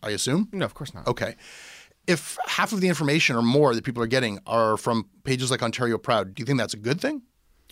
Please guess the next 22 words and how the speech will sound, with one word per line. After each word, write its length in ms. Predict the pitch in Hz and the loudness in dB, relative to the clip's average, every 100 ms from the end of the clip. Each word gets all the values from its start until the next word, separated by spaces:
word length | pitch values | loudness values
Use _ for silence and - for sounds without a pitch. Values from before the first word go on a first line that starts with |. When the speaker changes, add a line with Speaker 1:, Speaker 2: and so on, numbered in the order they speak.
| - - _ _ - | -20 -20 _ _ 0
Speaker 2:
I 100 | 175 | 2
think 180 | 226 | 4
it's 120 | 254 - | 2 0
part 260 | - 175 | 2 4
of, 60 | 165 | 4
we're 100 | 139 | 0
part 220 | - 147 | 2 0
of 60 | 131 | 0
the 80 | |
conversation. 600 | 113 123 107 - 120 - | -2 -4 -4 -2 -4 -4
I 80 | 71 | -8
think 160 | - 120 | -8 -6
there's 160 | 120 | -2
lots 240 | 113 117 - | 0 0 -2
of 80 | - | -8
people 300 | 113 101 107 | -6 -6 -6
who 120 | 107 | -6
are 60 | 104 | -6
doing 180 | 104 92 | -6 -6
what 100 | 82 | -8
I'm 100 | 71 | -10
doing. 380 | 65 80 135 | -8 -6 -8